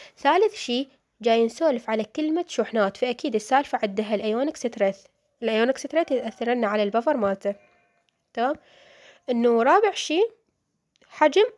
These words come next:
وشكل البروتين. مو قبل شوية قلنا إنه هي مختلفة البروتينات وعلى أساسها تختلف الإلكتريك، فأكيد حجم وشكل البروتينات يختلف. شايف كل ما تسمعون كلمة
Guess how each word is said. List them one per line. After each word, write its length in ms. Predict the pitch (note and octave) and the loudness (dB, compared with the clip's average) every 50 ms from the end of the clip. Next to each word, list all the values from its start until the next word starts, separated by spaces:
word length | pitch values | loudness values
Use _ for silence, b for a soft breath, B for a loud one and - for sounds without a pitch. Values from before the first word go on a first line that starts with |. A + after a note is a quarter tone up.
| _ _ _ _ _ _ _ _ - | _ _ _ _ _ _ _ _ -8
وشكل 380 | B3 A3 - - D#4 - - B4 G4 | -8 -8 -6 -8 -8 -2 2 2 2
البروتين. 520 | C4 A#3+ - G#3 G3 G3 - A3 G3+ - _ _ _ _ _ _ _ _ _ _ _ _ _ _ _ _ - _ _ - | 2 2 2 0 0 2 0 -4 -4 -4 _ _ _ _ _ _ _ _ _ _ _ _ _ _ _ _ -20 _ _ -8
مو 120 | A#3 B3 | -6 -6
قبل 220 | B3 - C4+ B3+ B3+ | -2 0 -2 -2 -2
شوية 340 | - - C4+ C4 A#3+ G#3 | -2 0 2 2 2 2
قلنا 180 | G3 A#3+ A#3+ A3 | 0 0 -2 0
إنه 180 | A3 A3 A#3 A#3 | 0 0 0 0
هي 120 | A#3+ A3+ | 0 0
مختلفة 460 | A3+ A3+ - - B3 A#3+ A#3 - B3 | 0 -2 -6 -8 -8 -8 -6 -6 -8
البروتينات 640 | A#3 A#3 - A3 G#3+ G#3+ - A#3 A#3 B3+ B3 A#3 - | -6 -4 0 -2 -2 -2 -2 -4 0 0 0 0 0
وعلى 200 | G3 G#3+ A3 A#3+ | -2 -2 -2 -4
أساسها 340 | A#3 - B3+ - B3 A#3 A#3 | -4 -6 -6 -8 -6 -8 -8
تختلف 460 | - - - - C4 B3+ B3+ B3+ - | -10 -12 -8 -2 -2 -2 0 0 -2
الإلكتريك، 600 | B3 - B3 B3+ C4 - D4+ D4+ F#4 A#4 B4 - B B B B B B | -2 0 0 0 0 0 0 0 2 0 0 0 B B B B B B
فأكيد 400 | - C#4+ B3 A#3+ B3 - C#4+ - | 0 2 2 2 0 -2 -4 -2
حجم 280 | - - C4 B3 G#3+ G3+ | 0 0 0 0 2 -2
وشكل 300 | G3+ - - - - A3 | -6 -6 -8 -8 -4 -4
البروتينات 640 | G#3 G#3 G#3+ G#3+ A3 A3 B3+ B3+ D4+ G#4 C5+ C5+ - _ - | -4 0 0 -2 -2 -2 -2 0 0 0 0 0 -4 _ -8
يختلف. 460 | G3+ G#3 - - G#3 G3 G3+ G3+ _ - - - _ _ _ _ _ _ _ _ - E5+ - - - - - B B B B B B B B B B | -8 -8 -6 -6 -6 -6 -6 -8 _ -20 -20 -20 _ _ _ _ _ _ _ _ -20 -20 -20 -20 -20 -20 -20 B B B B B B B B B B
شايف 260 | - C#4 C#4+ C#4+ - - - - | 0 2 2 2 0 -4 -4 0
كل 140 | G4 F#4 | 2 2
ما 80 | D4+ A#3+ | 2 0
تسمعون 340 | A3 - B3+ A#3+ C#4 C#4 A#3 | 0 -2 -4 -2 0 -2 -2
كلمة 300 | - - D#4 D4+ D4+ | -2 -2 0 2 0